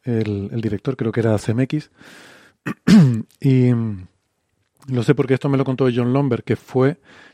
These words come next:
John Lomber fue a Caltech a, a trabajar con Kip Thorne, de hecho acabó trabajando con un estudiante de Kip Thorne sobre cómo sería el agujero de gusano que presentan en la película Contact para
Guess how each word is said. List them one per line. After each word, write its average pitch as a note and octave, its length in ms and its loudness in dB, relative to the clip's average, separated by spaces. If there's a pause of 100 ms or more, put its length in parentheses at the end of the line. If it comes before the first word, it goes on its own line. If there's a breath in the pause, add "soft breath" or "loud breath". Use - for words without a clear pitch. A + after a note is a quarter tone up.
John C3+ 120 0
Lomber C#3 200 2
fue C#3 180 2
a C3 40 2
Caltech C3 520 0 (600 soft breath)
a, A#2+ 240 4 (220)
a A#2+ 240 0
trabajar A#2+ 600 0
con C3 460 0
Kip C3 180 -4
Thorne, C#3+ 300 0
de A#2+ 80 -2
hecho B2 160 -2
acabó A#2 300 0 (180)
trabajando B2 440 0
con B2 100 -2
un B2+ 100 0
estudiante B2+ 500 0
de A2 80 -2
Kip A#2+ 160 -2
Thorne C#3 280 0 (420 loud breath)
sobre A#2 320 0
cómo B2+ 260 -2
sería C3+ 320 4
el C#3 80 4
agujero B2 320 0
de B2+ 80 2
gusano C3 480 0
que C3 140 -2
presentan B2 480 -2
en B2 80 0
la A2+ 60 0
película A#2+ 380 -2
Contact C3 480 -2 (640 loud breath)
para A2+ 480 2